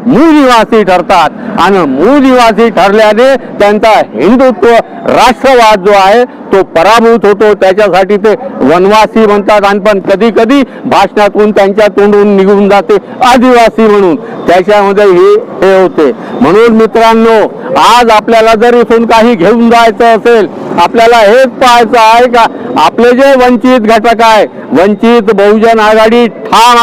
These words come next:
आहे याच्यावर की जेवढे या समाजामध्ये वंचित घटक आहेत, दलित आहेत, अल्पसंख्याक आहेत,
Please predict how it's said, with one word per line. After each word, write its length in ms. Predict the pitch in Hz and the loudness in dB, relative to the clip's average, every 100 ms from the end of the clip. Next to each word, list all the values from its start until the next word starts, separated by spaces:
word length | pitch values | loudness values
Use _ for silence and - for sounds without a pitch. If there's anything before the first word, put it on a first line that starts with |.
| 233 | 2
आहे 120 | 226 | 2
याच्यावर 480 | 226 208 226 202 - - 240 262 | 2 0 0 2 -2 -6 -6 -2
की 120 | 220 | -2
जेवढे 560 | 160 196 214 254 262 240 | 0 2 2 4 4 2
या 200 | 226 220 - | 2 0 0
समाजामध्ये 720 | 226 240 240 240 240 233 240 | 0 0 2 0 2 2 2
वंचित 400 | 226 226 208 240 | 2 0 0 0
घटक 400 | 196 214 226 220 | 0 0 0 0
आहेत, 260 | 220 208 175 - - - | 0 2 0 -4 -10 -6
दलित 500 | - 233 254 262 247 | -2 0 2 0 0
आहेत, 400 | 240 220 233 214 | 2 2 2 0
अल्पसंख्याक 880 | 208 233 247 214 226 240 233 233 226 | 0 0 0 0 0 0 0 0 0
आहेत, 400 | 220 233 214 180 | 2 2 2 -2